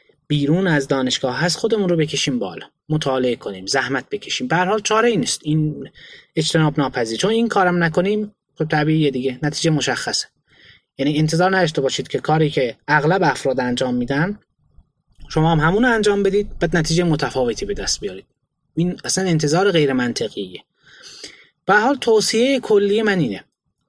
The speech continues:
اولاً سعی کنید واقعاً رشته‌های دانشگاهیتون رو بر اساس علاقه انتخاب بکنید،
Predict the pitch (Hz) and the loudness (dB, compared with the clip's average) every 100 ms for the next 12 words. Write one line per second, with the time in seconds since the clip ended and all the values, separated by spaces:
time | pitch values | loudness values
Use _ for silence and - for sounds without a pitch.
0 | _ _ _ _ _ _ _ 170 208 208 | _ _ _ _ _ _ _ 0 2 2
1 | 202 196 196 190 175 165 147 151 143 165 | 2 2 2 -2 -2 -6 -2 0 2 2
2 | 160 - - _ - - _ _ - - | 0 -4 -16 _ -20 -20 _ _ -8 -2
3 | 147 - 147 139 180 185 160 143 - 143 | 0 0 0 2 2 2 0 0 0 -2
4 | 139 143 139 139 131 156 151 160 131 127 | 0 0 0 0 0 -2 -2 -2 -2 0
5 | 120 110 117 98 101 - 90 - 104 98 | 0 -2 -4 -4 -8 -10 -10 -12 -12 -14
6 | - - | -16 -20